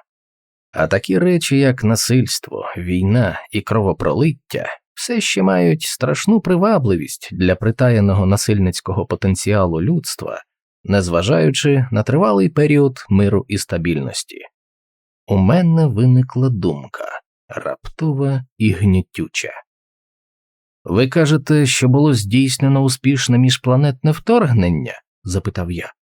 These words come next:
«Більш ніж одне».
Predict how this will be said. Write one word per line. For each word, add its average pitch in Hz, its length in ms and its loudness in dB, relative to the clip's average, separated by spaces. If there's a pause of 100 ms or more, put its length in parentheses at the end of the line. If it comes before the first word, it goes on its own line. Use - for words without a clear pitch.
(800)
«Більш 98 720 0
ніж 92 280 2
одне». 85 560 -2